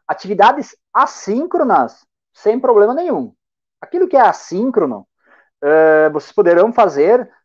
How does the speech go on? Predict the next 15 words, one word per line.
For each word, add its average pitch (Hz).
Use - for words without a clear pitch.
no 180
momento, 208
e 190
claro, 202
os 135
prazos 170
será 156
o, 139
não, 131
não 143
é, 185
é 143
de 139
eterno, 226
né? 190